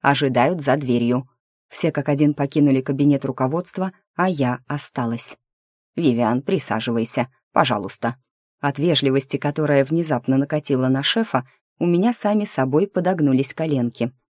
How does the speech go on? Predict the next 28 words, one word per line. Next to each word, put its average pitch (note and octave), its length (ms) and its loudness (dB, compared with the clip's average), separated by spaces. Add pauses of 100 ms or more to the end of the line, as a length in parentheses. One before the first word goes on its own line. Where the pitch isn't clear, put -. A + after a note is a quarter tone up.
(160)
Только D#3 300 0
я, D3 260 0
как B2+ 200 -8
настоящая C3+ 800 -2
Астор, C#3+ 480 -6 (220)
не E3 140 2
упала D3+ 380 2
в E3+ 120 -4
обморок — C3 480 0 (260)
а G#3 100 4
выбрала G3+ 400 2
стул D3 280 0
понадежнее C#3+ 840 0 (220)
и C4 120 6
уселась D#3+ 720 2
на D3 140 4
него. C3+ 420 2 (480)
Прямая D3+ 420 2
спина, C3+ 460 0 (180)
взгляд, C#3 460 2
направленный C#3 640 2
на C3+ 80 4
начальство, E3 680 -2 (340)
и G3+ 100 0
мысли G3+ 520 0
о F3+ 120 -8
предстоящем C#3+ 840 -2
деле. B2 340 0